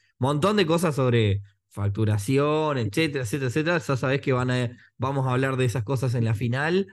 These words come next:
ahora el viernes seis de octubre. Eh, pero para cerrar, ¿cómo la gente puede encontrarlos? Eh, decimos Viati, Viati, Viati, pero capaz que, eh, va,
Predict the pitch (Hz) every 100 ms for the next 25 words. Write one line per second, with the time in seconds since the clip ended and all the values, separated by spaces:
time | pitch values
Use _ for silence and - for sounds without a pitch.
0 | - - 104 123 123 110 104 101 110 104
1 | 101 110 127 131 117 101 - - 117 120
2 | 107 107 135 139 175 196 - - _ _
3 | 120 131 131 127 123 120 117 104 127 127
4 | 131 123 143 139 185 202 - - 170 196
5 | 196 123 185 180 180 160 170 175 165 131
6 | 139 135 147 156 165 175 190 175 117 123
7 | 113 110 107 104 117 113 113 117 110 151
8 | 135 151 147 139 147 147 139 135 147 165
9 | 131 113 120 123 123 101 - - - 110
10 | 107 101 101 - 113